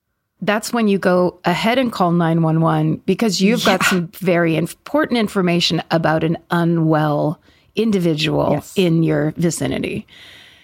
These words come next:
Speaker 2: Yeah.
Speaker 1: Holy shit. I mean, 'cause that's not
Speaker 2: Yeah.
Speaker 1: like, "I'm frustrated and I'm going," it's, it's a
Speaker 2: Right.
Speaker 1: plan that he is disclosing to his mistress.
Speaker 2: Yeah.
Speaker 1: Then they go on to say, "I hope he rots and I hope Dawn is at peace."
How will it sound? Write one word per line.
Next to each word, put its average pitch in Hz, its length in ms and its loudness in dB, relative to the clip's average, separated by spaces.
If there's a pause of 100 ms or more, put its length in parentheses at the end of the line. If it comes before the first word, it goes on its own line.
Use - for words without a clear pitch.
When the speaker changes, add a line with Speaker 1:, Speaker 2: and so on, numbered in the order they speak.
(100)
Speaker 2:
Yeah. 175 100 -8
Speaker 1:
Holy 196 340 0
shit. - 420 -2
I 240 60 2
mean, 247 160 2
'cause 277 160 0
that's 240 260 -2
not 226 220 0
Speaker 2:
Yeah. 190 60 -2
Speaker 1:
like, 180 300 0
"I'm 180 180 -2
frustrated 170 640 -2
and 156 140 0
I'm 151 180 -2
going," 160 280 -2
it's, - 320 -2
it's 190 240 2
a 202 120 2
Speaker 2:
Right. 143 100 -4
Speaker 1:
plan 170 480 0
that 175 120 -2
he 185 220 0
is 175 220 0
disclosing 180 1040 0
to 165 180 -2
his 165 400 0 (140)
mistress. 170 600 -2
Speaker 2:
Yeah. 185 600 -2 (640)
Speaker 1:
Then 196 160 2
they 185 80 2
go 175 120 2
on 175 100 0
to 175 80 0
say, 170 260 0
"I 175 80 0
hope 202 300 -2
he 214 160 0
rots 190 640 -4 (160)
and 180 120 0
I 170 80 0
hope 175 300 -2
Dawn 165 260 0
is 165 140 -2
at - 160 -2
peace." - 500 -10